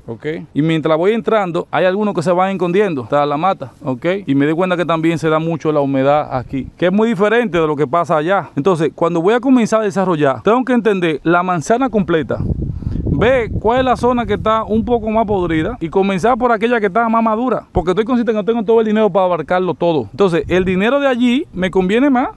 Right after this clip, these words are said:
hacerlo allí, porque voy a comenzar a desarrollar algo que voy a tener que gastar menos en la tierra al principio. Desarrollo eso, lo pongo a multiplicar, ¿ok?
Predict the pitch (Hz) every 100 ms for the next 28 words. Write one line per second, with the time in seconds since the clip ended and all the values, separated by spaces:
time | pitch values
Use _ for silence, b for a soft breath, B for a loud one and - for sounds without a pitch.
0 | - 156 196 240 240 233 339 190 170 185
1 | 233 254 294 247 180 208 139 - 170 185
2 | 196 180 180 247 262 262 226 196 180 208
3 | 226 214 214 208 202 208 220 214 196 160
4 | 202 147 120 - 147 151 160 131 127 -
5 | 139 147 160 214 220 220 - 131 135 131
6 | 131 202 220 220 180 190 226 214 214 151
7 | 143